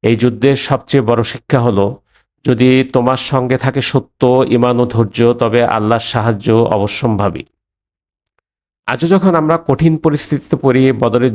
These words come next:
যুদ্ধ আমাদের মনে করিয়ে দেয় সংখ্যায় ছোট হওয়া কোনো পরাজয়ের কারণ নয়। যদি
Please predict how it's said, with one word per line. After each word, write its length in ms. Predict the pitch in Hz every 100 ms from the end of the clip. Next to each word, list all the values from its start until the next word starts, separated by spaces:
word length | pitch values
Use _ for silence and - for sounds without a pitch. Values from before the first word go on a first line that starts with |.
| 127
যুদ্ধ 200 | 113 127 123
আমাদের 260 | 110 113 120 113
মনে 160 | 110 107
করিয়ে 260 | 110 113 110
দেয় 180 | 117 120 113
সংখ্যায় 360 | 113 104 113 113 113
ছোট 140 | 110 107
হওয়া 200 | 110 113 113 -
কোনো 180 | 104 107 107
পরাজয়ের 440 | 110 104 104 104 107
কারণ 180 | 110 110 98
নয়। 140 | - - - - - _ 98
যদি 180 | 117 117